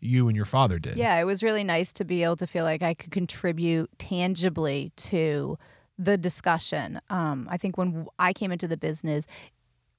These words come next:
Speaker 2: we thought about it and we talked about it, but it was real haphazard.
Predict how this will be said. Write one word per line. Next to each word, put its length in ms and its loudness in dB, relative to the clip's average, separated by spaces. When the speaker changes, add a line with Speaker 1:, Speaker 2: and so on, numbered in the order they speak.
Speaker 2:
we 180 2
thought 420 0
about 240 2
it 80 0
and 80 2
we 80 -2
talked 320 -2
about 200 0
it, 100 -2
but 100 0
it 40 2
was 160 -2
real 180 0
haphazard. 680 0